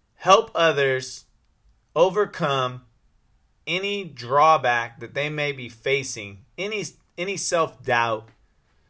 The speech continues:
My goal is to be that person that believes in you until you believe in yourself.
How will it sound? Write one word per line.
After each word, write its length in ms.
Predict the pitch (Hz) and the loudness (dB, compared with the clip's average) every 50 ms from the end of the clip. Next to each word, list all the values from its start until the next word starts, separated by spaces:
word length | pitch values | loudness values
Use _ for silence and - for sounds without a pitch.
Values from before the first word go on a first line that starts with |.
| _ _ _ _ _ _ _ _ _ _ _ _ _ _ _ _ _ - | _ _ _ _ _ _ _ _ _ _ _ _ _ _ _ _ _ 0
My 160 | 139 165 185 | 2 2 4
goal 300 | 170 160 196 226 233 233 | 4 4 6 6 6 6
is 120 | 214 - - | 4 2 0
to 120 | - 170 | -4 -8
be 180 | 135 143 180 196 | -6 -6 -2 0
that 220 | 202 190 170 160 | 0 0 0 0
person 380 | - 170 170 185 - - 180 165 | 0 0 0 0 0 -4 -4 -4
that 140 | 151 139 123 | -4 -2 -2
believes 400 | 135 139 143 156 160 156 143 147 | -2 -2 0 0 -2 -2 -4 -6
in 100 | 156 147 | -6 -6
you 160 | 147 147 147 | -6 -6 -6
until 320 | 139 135 127 - 143 147 | -6 -4 -2 0 2 2
you 140 | 147 143 139 | 2 0 -2
believe 360 | 131 131 127 123 123 123 117 | -2 0 0 0 -2 -4 -4
in 120 | 113 113 113 | -6 -8 -10
yourself. 680 | 113 110 107 110 - 113 107 107 107 107 107 - - | -12 -10 -10 -6 -6 -4 -2 -2 -4 -4 -6 -12 -20